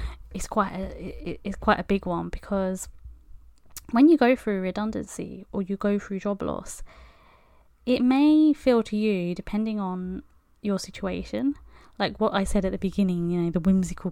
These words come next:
comments that people said, "Oh, you know, open one door, another, another door opens," um, or, um, "This would probably be the best thing that ever happened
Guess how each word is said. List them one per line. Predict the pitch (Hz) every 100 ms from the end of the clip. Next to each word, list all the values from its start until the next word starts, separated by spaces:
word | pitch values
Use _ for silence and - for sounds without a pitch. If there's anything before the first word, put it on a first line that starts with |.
| -
comments | 180 180 -
that | - -
people | 185 -
said, | 180 175 330
"Oh, | 320 214 - - -
you | 226
know, | 190 185 202 - - - - 247
open | 247 240 220
one | 208
door, | 202
another, | 185 180 175 175 -
another | 185 185 175
door | 175 - 254
opens," | - 262 254 254 - - - - - 185
um, | 175 175 175 180 180 180 - - - - -
or, | 185 175 175 175 175 - 175
um, | 175 180 180 -
"This | 214 -
would | - -
probably | 190 196 185 - 185
be | 180
the | 175 240
best | 233 -
thing | 254 247
that | -
ever | 214 220
happened | - 240